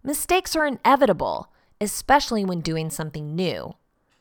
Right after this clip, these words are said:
Confidence includes knowing what to do when mistakes come to light, and therefore it's also about problem solving and decision making. There are two sides to improving confidence.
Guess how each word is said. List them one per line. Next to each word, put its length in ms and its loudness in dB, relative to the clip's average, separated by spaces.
Confidence 580 0
includes 480 -4
knowing 460 0
what 240 4
to 120 -4
do 300 0
when 160 -2
mistakes 560 0
come 220 -6
to 100 -4
light, 440 4
and 180 6
therefore 600 6
it's 160 2
also 260 6
about 340 4
problem 480 2
solving 600 0
and 120 -4
decision 480 -2
making. 480 -12
There 160 4
are 40 2
two 280 -4
sides 480 6
to 100 -2
improving 540 -4
confidence. 840 -4